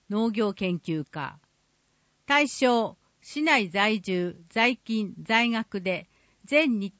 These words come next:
程参加できる方。定員二十人、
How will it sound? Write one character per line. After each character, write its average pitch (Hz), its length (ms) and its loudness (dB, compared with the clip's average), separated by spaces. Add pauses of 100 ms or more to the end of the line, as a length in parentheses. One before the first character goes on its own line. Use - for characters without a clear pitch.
程 214 220 0
参 247 280 -4
加 254 140 -2
で 233 120 0
き 247 140 -4
る 208 120 -6
方。 139 460 -10 (880)
定 294 340 6
員 262 300 -2
二 220 180 2
十 269 260 4
人、 147 280 -2